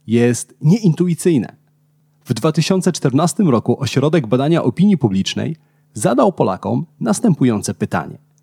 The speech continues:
Na stawie rozrasta się kępa lilii wodnych. Codziennie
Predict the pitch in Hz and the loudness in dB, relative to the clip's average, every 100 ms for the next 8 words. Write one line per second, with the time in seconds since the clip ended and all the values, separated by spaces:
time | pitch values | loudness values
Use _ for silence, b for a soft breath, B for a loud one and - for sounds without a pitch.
0 | _ _ _ _ _ 98 98 - 113 85 | _ _ _ _ _ -10 -4 -2 -2 -4
1 | - - - 185 165 160 - 139 - 143 | -6 -4 0 2 2 0 -2 -2 0 0
2 | 151 _ - 151 131 135 131 120 98 85 | -2 _ -2 -2 0 2 2 2 0 -2
3 | 73 69 - _ _ _ _ - 131 131 | -6 -14 -18 _ _ _ _ -4 0 0
4 | 82 92 143 | 0 -2 -4